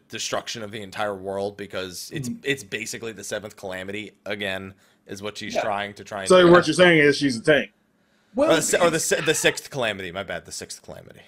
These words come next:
Speaker 2: She seems to be conscious of the rejoining in a way because, like you say, equilibrium being this sort of nihilistic e-, equilibrium, and yes, Sickle Havoc, I need a haircut, I know that. Thank you.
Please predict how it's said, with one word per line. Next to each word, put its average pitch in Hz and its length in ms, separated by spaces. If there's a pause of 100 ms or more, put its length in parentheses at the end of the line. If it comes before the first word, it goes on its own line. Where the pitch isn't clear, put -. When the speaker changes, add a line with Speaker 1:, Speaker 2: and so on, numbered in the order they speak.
(100)
Speaker 2:
She 254 200
seems 302 340
to 277 60
be 240 100
conscious 151 560
of 113 300
the 113 80
rejoining 107 880
in 127 140
a 104 40
way 98 240
because, 123 380
like 151 160
you 165 40
say, 147 300
equilibrium 139 640
being 120 240
this 120 160
sort 113 140
of 104 100
nihilistic 104 720
e-, 107 120 (220)
equilibrium, 98 680 (280)
and 113 240
yes, 107 280
Sickle 107 200
Havoc, 101 340
I 104 60
need 98 160
a 95 40
haircut, 98 480
I 107 60
know 98 220
that. 135 220 (640)
Thank - 200
you. - 160